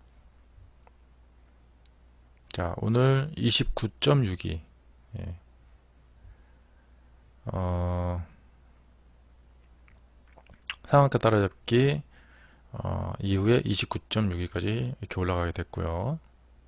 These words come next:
자, 뭐 여기도 이제 엄청난 상승을 하게 됐고, 여기는 이제 다만 조금 이제 이런 어떤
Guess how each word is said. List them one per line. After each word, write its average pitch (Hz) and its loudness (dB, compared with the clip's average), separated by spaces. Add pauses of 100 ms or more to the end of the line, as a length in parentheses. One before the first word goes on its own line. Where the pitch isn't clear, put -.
(1200)
자, - -6 (2250)
뭐 92 0
여기도 123 4
이제 117 4
엄청난 120 6
상승을 127 4
하게 120 4
됐고, 95 0
여기는 135 6
이제 101 4
다만 131 4 (760)
조금 147 6
이제 104 4
이런 98 2 (180)
어떤 92 -2